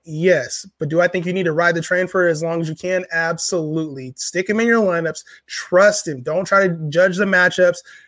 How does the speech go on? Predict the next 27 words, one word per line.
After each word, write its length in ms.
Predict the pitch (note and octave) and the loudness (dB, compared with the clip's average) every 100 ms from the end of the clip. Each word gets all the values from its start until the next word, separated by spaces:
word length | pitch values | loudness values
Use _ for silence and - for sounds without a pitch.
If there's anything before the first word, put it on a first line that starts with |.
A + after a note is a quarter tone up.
| _ _ | _ _
Trust 340 | - G3+ G#3+ B3+ | 0 2 2 2
him 120 | A#3 | 2
as 240 | G#3+ G3+ F3+ | 4 4 0
a 180 | D3+ D3 | -6 -4
R 200 | E3 F#3 | -2 0
B 160 | A#3 | 0
one 280 | A3 G#3+ G#3 | -2 -2 0
or 100 | F#3+ | -2
R 200 | D#3+ E3+ | -2 -2
B 140 | F3 F3 | -2 -6
two 240 | - G3 | -4 -4
until 300 | D#3 - F#3+ | -4 -6 -4
he 120 | G3 | -4
tra-, 340 | F3 - F#3 F#3 | -6 0 0 0
until 320 | F3 D#3 G#3+ A#3+ | -6 -4 0 0
he 100 | G3+ | -2
shows 420 | - G#3+ A3+ G#3 | -4 -2 -2 -2
you 220 | A#3+ A#3 _ | -6 -8 _
otherwise. 600 | F3+ F3 E3+ D3 C3 B2+ | 0 2 0 0 -4 -8
You're 80 | C3+ | -8
giving 260 | D#3+ F3 G3 | -6 -2 -2
him 100 | G3 | -2
the 80 | |
volume 400 | D3+ E3 F#3 G3 | 0 2 2 0
that 180 | G3 F#3+ | -2 -2
they 120 | G#3 | -2
need. 260 | F#3+ F3 | -2 -2